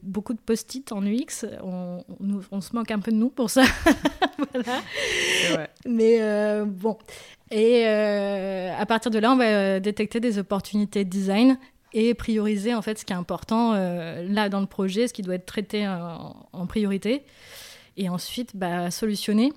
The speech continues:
Speaker 1: euh, par le biais, bah, de, de prototypes. Euh, et ces prototypes, euh, ils peuvent être, euh, donc, dans un premier temps, ben, euh,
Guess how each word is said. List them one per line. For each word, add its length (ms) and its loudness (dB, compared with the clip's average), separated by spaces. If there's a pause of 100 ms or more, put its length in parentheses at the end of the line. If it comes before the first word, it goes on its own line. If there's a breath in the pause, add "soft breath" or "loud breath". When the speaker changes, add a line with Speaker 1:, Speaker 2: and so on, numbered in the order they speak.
(360)
Speaker 1:
euh, 500 -2
par 220 -2
le 140 0
biais, 200 0
bah, 300 -2
de, 920 -8
de 120 -8
prototypes. 540 -8 (760 loud breath)
Euh, 600 -4
et 100 -4
ces 160 -6
prototypes, 640 -10
euh, 100 -4
ils 80 -8
peuvent 320 -4
être, 320 -8
euh, 260 -4
donc, 280 -8
dans 220 -6
un 60 -4
premier 280 -6
temps, 240 -2
ben, 440 -4
euh, 200 -12